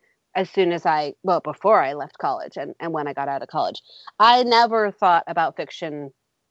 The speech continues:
for a second until, um, like I said, when my kids were small and I really couldn't do theater anymore and I was reading so much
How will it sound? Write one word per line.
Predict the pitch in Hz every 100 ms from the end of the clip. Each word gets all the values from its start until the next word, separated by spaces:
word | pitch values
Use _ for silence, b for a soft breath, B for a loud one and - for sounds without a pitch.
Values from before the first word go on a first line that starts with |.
| _ _ - - _
for | _ 220
a | 165
second | - 160 123 - - _ _ -
until, | 202 180 - 175 165 160 156 - _ _ _ -
um, | 180 175
like | 151 170
I | 170
said, | - 165 165
when | 160
my | 160
kids | - 180 151
were | 160
small | - 202 165 160 156
and | 147
I |
really | 147 165 165
couldn't | 190 147 127
do | 156
theater | 233 214 180
anymore | 165 156 151 151
and | 147
I | 147
was | 151
reading | 175 165 151
so | 143 165 147 143
much | 139 - - - -